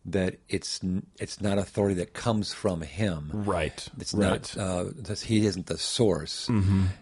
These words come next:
Speaker 1: So it's a secondary authority.
Speaker 2: Sure.
Speaker 1: Um, but certainly when I use the word delegate, that im-, delegated, that implies there's a delegator.
Speaker 2: Sure, sure.
Speaker 1: And I do not wanna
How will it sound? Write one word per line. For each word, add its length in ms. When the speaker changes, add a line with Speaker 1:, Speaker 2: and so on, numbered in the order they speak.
Speaker 1:
So 320
it's 480
a 540
secondary 880
authority. 680
Speaker 2:
Sure. 360
Speaker 1:
Um, 360
but 380
certainly 400
when 140
I 80
use 260
the 80
word 180
delegate, 560
that 220
im-, 220
delegated, 640
that 140
implies 520
there's 220
a 40
delegator. 640
Speaker 2:
Sure, 400
sure. 280
Speaker 1:
And 80
I 60
do 220
not 280
wanna 400